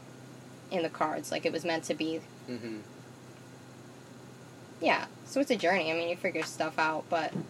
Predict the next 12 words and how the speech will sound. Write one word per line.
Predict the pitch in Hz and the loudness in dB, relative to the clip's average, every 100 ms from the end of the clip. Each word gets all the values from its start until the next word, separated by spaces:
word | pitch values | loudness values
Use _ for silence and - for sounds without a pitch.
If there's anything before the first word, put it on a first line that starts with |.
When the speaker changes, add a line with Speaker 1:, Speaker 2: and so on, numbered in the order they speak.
| - - - - - | -10 -16 -16 -2 6
Speaker 1:
maybe | 226 254 | 10 10
it | 233 | 12
helps | 233 - | 10 8
you | 196 | 0
see | - 170 | 0 2
home | 175 170 | 4 6
a | 165 | 4
little | 156 151 | 2 2
differently, | 160 175 160 156 | 0 0 -2 -4
too, | - 156 156 170 - - - 170 | -2 -2 -2 -6 -10 -16 -6 -4
if | - | 0
you're | 160 160 | 2 2